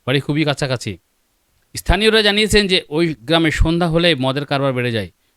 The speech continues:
চুল্লো এখানে ব্যাপকভাবে বিক্রি হয়ে থাকে। এদিন পিকনিক করার নামে সকলেই চুল্লো খেয়েছিল। বোড়া থানা পুলিশ জানিয়েছে, খুনের অভিযোগ পাওয়ার পর দুজনকে তো আটক করা হয়েছে। ময়নাতদন্তের রিপোর্ট না পেলে বোঝা শক্ত মৃত্যুর ঘটনা কীভাবে ঘটেছিল।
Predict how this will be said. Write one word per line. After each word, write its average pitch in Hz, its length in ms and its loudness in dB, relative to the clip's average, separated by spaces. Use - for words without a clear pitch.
চুল্লো 175 300 2
এখানে 165 260 0
ব্যাপকভাবে 143 380 -4
বিক্রি 139 240 -6
হয়ে 127 100 -2
থাকে। 98 280 -8
এদিন 185 180 2
পিকনিক 196 280 0
করার 196 200 2
নামে 190 160 2
সকলেই 180 340 0
চুল্লো 170 260 -2
খেয়েছিল। 131 360 -4
বোড়া 165 180 2
থানা 185 180 2
পুলিশ 160 240 -2
জানিয়েছে, 165 300 -2
খুনের 151 340 -4
অভিযোগ 147 320 -4
পাওয়ার 143 220 -4
পর 143 300 -2
দুজনকে 135 420 -4
তো 131 60 -4
আটক 123 240 -4
করা 123 200 -6
হয়েছে। 113 320 -6
ময়নাতদন্তের 160 640 -2
রিপোর্ট 135 280 -6
না 143 120 0
পেলে 139 220 -4
বোঝা 127 240 -6
শক্ত - 320 -12
মৃত্যুর 120 440 -8
ঘটনা 123 240 -10
কীভাবে 120 280 -8
ঘটেছিল। 107 400 -10